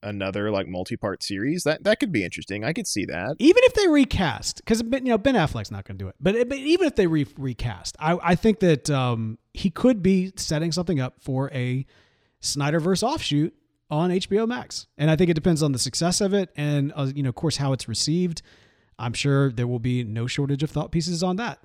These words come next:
Speaker 2: There current-, <laughs> there certainly aren't now.
Speaker 1: It just, it just,
Speaker 2: So
Speaker 1: it just makes me sad that, that, that Affleck doesn't wanna do Batman anymore. I liked Batfleck, man. I thought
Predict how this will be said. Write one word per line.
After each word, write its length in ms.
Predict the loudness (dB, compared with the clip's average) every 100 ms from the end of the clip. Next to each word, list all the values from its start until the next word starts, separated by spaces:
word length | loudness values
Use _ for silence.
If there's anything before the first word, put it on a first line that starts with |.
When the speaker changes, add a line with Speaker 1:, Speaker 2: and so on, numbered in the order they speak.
| _
Speaker 2:
There 120 | -8 -4
current-, 340 | -2 -2 -4 -8
<laughs> 100 | -6
there 80 | -4
certainly 400 | -4 -2 2 2
aren't 180 | 2
now. 200 | 2 2
Speaker 1:
It 40 | 4
just, 180 | 2 -2
it 40 |
just, 220 | -6 -4 4
Speaker 2:
So 100 | 4 4 -6 -4 -4 -4
Speaker 1:
it 40 |
just 160 | -4 0
makes 180 | 0 2
me 80 | 2
sad 380 | 4 4 4
that, 200 | 2 0
that, 240 | 0 0 2
that 200 | 0 0 _ _
Affleck 340 | 0 2 2 2
doesn't 260 | 0 -2
wanna 180 | -2 -2
do 260 | 2 2 2
Batman 500 | 2 0 0 -6 -8
anymore. 320 | -12 -10 -4
I 120 | -2
liked 300 | 0 0 0
Batfleck, 520 | -2 -2 -2 -6 -6
man. 320 | -4 -2 -2 -2
I 120 | 0
thought 260 | 2 2